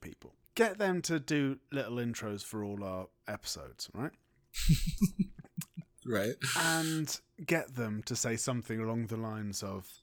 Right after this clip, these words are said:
Speaker 1: "I'm gonna put you in touch with, uh, my friend who can put you in touch with someone who can put you in touch with someone who can put you in touch with Nick Cage." If we get them all to say that and see if any of them do follow on with it, we might be able to, through, like,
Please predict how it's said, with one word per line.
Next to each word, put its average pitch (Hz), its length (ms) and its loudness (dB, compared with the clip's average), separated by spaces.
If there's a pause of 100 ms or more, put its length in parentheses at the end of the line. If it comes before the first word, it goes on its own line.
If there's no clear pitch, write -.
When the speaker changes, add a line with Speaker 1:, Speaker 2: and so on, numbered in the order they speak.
Speaker 1:
"I'm 110 200 -2
gonna 107 180 -2
put 113 180 -6
you 107 160 -2
in 101 160 -4
touch - 380 -6
with, 104 340 -6
uh, 98 340 -2
my 104 200 -4
friend 98 320 -4
who 92 100 -4
can 95 180 -6
put 92 140 -10
you 92 80 -8
in 95 80 -6
touch 95 220 -10
with 95 100 -6
someone 95 320 -4
who 90 140 -8
can 87 100 -12
put 95 160 -10
you 92 80 -8
in 90 80 -8
touch 92 180 -12
with - 100 -6
someone 95 200 -6
who 87 80 -8
can - 140 -10
put 78 160 -12
you 85 60 -10
in 87 40 -10
touch - 240 -14
with 85 80 -8
Nick - 160 -12
Cage." - 340 -12 (440)
If 151 120 0
we 156 80 2
get 165 140 0
them 165 140 0
all 220 140 4
to 196 80 -4
say 190 260 6
that 92 260 -2 (200)
and 135 200 2
see 175 160 8
if 175 140 2
any 175 160 4
of 151 80 2
them 151 100 2
do 151 220 4
follow 131 500 4
on 135 240 4
with 92 180 -4
it, - 140 -10 (180)
we 165 240 6
might 185 480 4
be 160 120 4
able 156 260 4
to, 107 220 -2
through, 254 440 0
like, 185 320 0